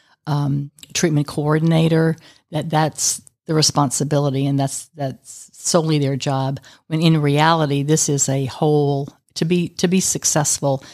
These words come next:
it, the whole team needs to be involved, from the dentist down to all of the, um, employees. So that's what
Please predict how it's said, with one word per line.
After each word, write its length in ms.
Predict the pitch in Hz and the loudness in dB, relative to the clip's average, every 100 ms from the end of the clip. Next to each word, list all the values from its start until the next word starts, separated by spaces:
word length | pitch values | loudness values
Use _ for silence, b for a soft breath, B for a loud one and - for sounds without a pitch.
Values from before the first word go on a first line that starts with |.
| B _ | B _
it, 220 | 160 147 | -2 0
the 60 | 151 | 2
whole 200 | 151 160 | 2 2
team 260 | - 156 156 | 0 0 2
needs 260 | 160 - | 0 -2
to 100 | - | -2
be 120 | 143 | 0
involved, 420 | 139 139 135 131 - | 0 0 -2 -2 -2
from 200 | 143 147 | 0 0
the 80 | |
dentist 560 | 139 147 143 143 143 - | 0 0 0 0 0 0
down 240 | 147 139 | 0 0
to 240 | 135 147 147 _ | 0 -4 -6 _
all 400 | 143 143 139 165 160 | -2 0 0 -4 -12
of 280 | 147 139 _ _ _ - | -18 -20 _ _ _ -18
the, 400 | 147 143 147 143 | -16 -16 -18 -20
um, 220 | 139 143 - | -20 -20 -18
employees. 640 | 139 - 135 - 143 - b b b b | -18 -18 -20 -20 -18 -18 b b b b
So 360 | - 147 156 | 0 2 2
that's 520 | 151 175 - - - | 2 2 2 2 2
what 420 | 170 151 156 127 | 0 2 2 0